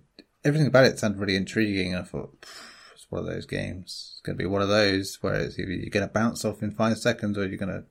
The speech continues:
spend way too long on it and it's gonna disrupt a work week when you don't need it." <laughs> Guess which of the two that ended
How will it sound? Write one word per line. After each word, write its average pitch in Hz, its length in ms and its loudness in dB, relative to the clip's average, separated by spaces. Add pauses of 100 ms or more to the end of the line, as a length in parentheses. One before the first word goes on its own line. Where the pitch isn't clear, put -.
(240)
spend 107 380 -2
way 110 220 4
too 110 160 -2
long 101 200 -2
on 95 100 -4
it 92 160 -6
and 95 80 -4
it's - 100 -4
gonna 95 160 -4
disrupt 92 420 -4
a 107 60 -2
work 101 280 -2
week 98 220 -2
when 95 120 -2
you 95 100 -2
don't 95 220 -2
need 98 180 -2
it." - 220 -8 (920)
<laughs> - 40 -8
Guess 156 280 8
which 165 300 6
of 131 80 0
the 156 80 8
two 110 460 8
that 117 260 8
ended 120 300 6